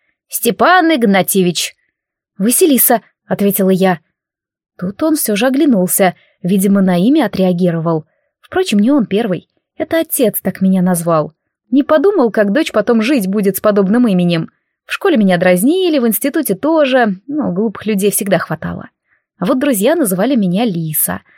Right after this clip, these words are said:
в отличие от отца, который вечно васькал, будто я не девушка, а кот. «Хорошее имя», между тем сказал дед Степан. «Редкое. У нас даже в деревне такие из мод вышли. Да и молодёжи осталось мало».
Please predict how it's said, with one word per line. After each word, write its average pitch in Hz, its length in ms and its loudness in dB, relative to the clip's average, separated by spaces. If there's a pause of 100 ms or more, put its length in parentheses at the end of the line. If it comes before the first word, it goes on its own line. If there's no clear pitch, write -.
(220)
в 208 60 0
отличие 240 420 0
от 277 100 -4
отца, 269 320 -2
который 202 400 0
вечно 226 340 -2
васькал, 165 600 -2 (300)
будто 226 320 -2
я 214 140 2
не 214 120 2
девушка, 247 460 -2
а 220 40 -4
кот. 170 300 -6 (1160)
«Хорошее 233 1080 2
имя», 170 280 -4 (180)
между 170 260 -4
тем 180 180 -2
сказал 180 360 0
дед 180 160 0
Степан. 165 460 -4 (540)
«Редкое. - 640 -2 (280)
У 269 180 0
нас 247 240 4
даже 247 260 0
в - 20 -2
деревне 262 360 2
такие 262 340 0
из 240 100 2
мод 220 240 4
вышли. 196 480 2 (360)
Да - 120 -6
и 180 80 2
молодёжи 202 520 2
осталось 311 440 -2
мало». 311 420 2